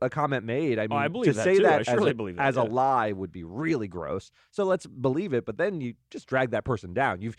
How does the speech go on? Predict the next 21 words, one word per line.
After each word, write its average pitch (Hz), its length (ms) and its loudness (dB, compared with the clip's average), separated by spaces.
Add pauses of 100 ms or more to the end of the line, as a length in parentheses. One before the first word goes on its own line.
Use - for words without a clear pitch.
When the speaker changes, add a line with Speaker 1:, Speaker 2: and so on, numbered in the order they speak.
(140)
Speaker 1:
you've 135 140 -6
gone 175 180 4
Speaker 2:
Yeah. 165 60 4
Speaker 1:
halfway 151 320 4
there, 160 180 4
and 139 60 0
now 143 80 2
you're 139 160 2
making 147 240 0
it 85 100 -6
worse 143 340 6
by 110 160 0
dragging 120 380 2
other 117 180 0
people 101 280 -6
into 101 260 -4
it 90 80 -6
who 92 100 -6
Speaker 2:
Well, 90 120 -6
that's, 254 240 -8
th-, - 100 -20